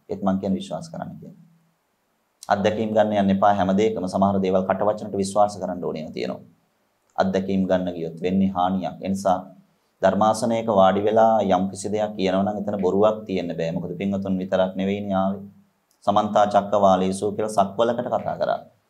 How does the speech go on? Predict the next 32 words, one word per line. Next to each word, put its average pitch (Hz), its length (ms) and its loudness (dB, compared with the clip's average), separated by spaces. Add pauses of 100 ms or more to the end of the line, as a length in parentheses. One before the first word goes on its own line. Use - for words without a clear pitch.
(760)
සක්වලගල් 107 560 4
කම්පා 113 500 4
වෙලා 123 200 4
එනවා. 104 260 2
ධර්ම 95 260 4
ශ්‍රවණයට 110 520 0
කැමති 110 400 0
අය 110 120 4
වහ 92 240 2
වහාම 104 420 4
රැස් 120 240 2
වෙනවා. 90 300 -4
සුළුපටු 95 400 -4
පිරිසකට 95 380 -4
නෙවෙයි 98 280 -4 (360)
බණට 87 280 0
ආරාධනා 85 500 0
කළේ 101 220 -4
පින්වතුන්. 98 440 -2
අද 98 120 0
මේ 92 180 -2
දහත් 90 200 -2
වට්ටිය 92 340 -4
පූජා 90 320 -4
කළා 92 200 -2
මාව 87 260 0
විතරක් 92 300 -8
පෙරුණාට. 87 460 -16 (260)
ගොඩක් 95 300 0
අයට 85 180 -2
ආරාධනා 78 460 -6
කළා. - 240 -16